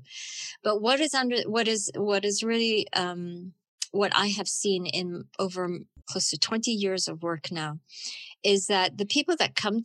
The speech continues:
to progressive Islam is that they start out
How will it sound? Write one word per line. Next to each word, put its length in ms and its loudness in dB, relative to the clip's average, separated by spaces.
to 420 2
progressive 520 -2
Islam 680 0
is 220 4
that 380 2
they 120 4
start 380 4
out 240 4